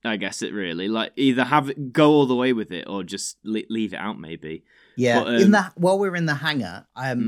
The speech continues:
Speaker 1: Hmm.
Speaker 2: I'm gonna make the comment about the C G I again.
Speaker 1: Oh,
Speaker 2: or the,
Speaker 1: go for
Speaker 2: or
Speaker 1: it, go for it.
Speaker 2: specifically the green screen onto the C G I background, 'cause again,
Speaker 1: Yes.
Speaker 2: it looked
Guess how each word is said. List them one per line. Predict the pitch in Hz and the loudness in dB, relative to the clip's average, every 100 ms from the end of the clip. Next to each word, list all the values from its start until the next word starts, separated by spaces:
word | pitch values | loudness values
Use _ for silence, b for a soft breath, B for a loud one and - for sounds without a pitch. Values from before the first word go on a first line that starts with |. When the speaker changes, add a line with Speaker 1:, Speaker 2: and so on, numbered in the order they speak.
| 98 | -2
Speaker 1:
Hmm. | |
Speaker 2:
I'm | 90 | -4
gonna | 131 139 | -4 -4
make | 135 113 | -4 -10
the | - 123 110 _ _ | -14 -14 -14 _ _
comment | 151 135 120 | -2 -2 -2
about | 110 104 | -6 -8
the | 110 | -2
C | - 113 | -2 -2
G | 110 110 | -8 -10
I | 107 | -10
again. | 101 95 107 | -12 -10 -2
Speaker 1:
Oh, | 117 139 139 | 4 6 6
Speaker 2:
or | |
the, | 131 | 4
Speaker 1:
go | 131 135 | 2 2
for | 143 | 2
Speaker 2:
or | |
Speaker 1:
it, | 98 | 0
go | 92 | 0
for | |
it. | 113 | 0
Speaker 2:
specifically | 190 190 160 135 | 2 0 -2 -4
the | 123 | -6
green | 123 127 127 120 | -8 -6 -6 -6
screen | - 107 101 95 | -8 -10 -14 -10
onto | - 113 107 104 | -8 -6 -8 -8
the | |
C | 98 110 101 | -6 -6 -8
G | 101 | -10
I | 101 | -10
background, | 98 101 - 95 92 90 | -8 -8 -10 -14 -12 -12
'cause | 117 101 | -10 -4
again, | 113 110 95 | 0 0 -2
Speaker 1:
Yes. | 98 95 | -8 -12
Speaker 2:
it | |
looked | 107 110 - - | -10 -12 -12 -8